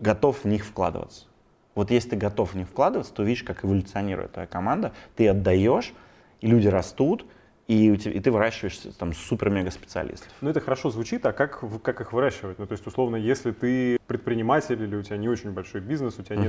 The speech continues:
Speaker 2: нету, э, целого опытного директора по маркетингу, который
Speaker 1: Мгм.
Speaker 2: может всему научить. Курсы, какие-то школы, институты?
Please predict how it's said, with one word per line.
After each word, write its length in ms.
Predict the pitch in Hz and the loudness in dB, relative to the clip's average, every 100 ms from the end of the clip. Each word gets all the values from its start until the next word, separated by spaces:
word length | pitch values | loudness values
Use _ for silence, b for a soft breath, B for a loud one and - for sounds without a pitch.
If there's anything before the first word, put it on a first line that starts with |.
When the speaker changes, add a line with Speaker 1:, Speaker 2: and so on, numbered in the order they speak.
| 104 | 0
Speaker 2:
нету, 160 | 101 104 B B - | -2 -6 B B -10
э, 160 | 117 104 | -8 -2
целого 680 | 123 113 98 101 95 95 95 | 0 0 0 -2 -4 -6 -2
опытного 460 | 139 135 107 113 | 0 0 -2 -4
директора 320 | 107 120 120 107 | 0 0 0 -4
по 120 | 107 | 0
маркетингу, 460 | 143 - - 123 | 0 0 -4 -2
который 240 | 117 120 104 | 0 2 2
Speaker 1:
Мгм. 80 | 104 | 2
Speaker 2:
может 200 | 101 110 | 2 0
всему 240 | - 117 | -4 -4
научить. 460 | 113 113 110 110 - - - | -2 -2 -4 -8 -10 -14 -2
Курсы, 800 | 180 175 151 143 131 127 120 123 - _ _ - | -2 0 2 4 4 4 0 -6 -20 _ _ -20
какие-то 300 | 104 - 107 | -20 -16 -14
школы, 540 | - - 160 135 120 107 | -8 0 4 4 2 0
институты? 600 | 98 107 123 135 113 | -4 -10 -10 -8 -6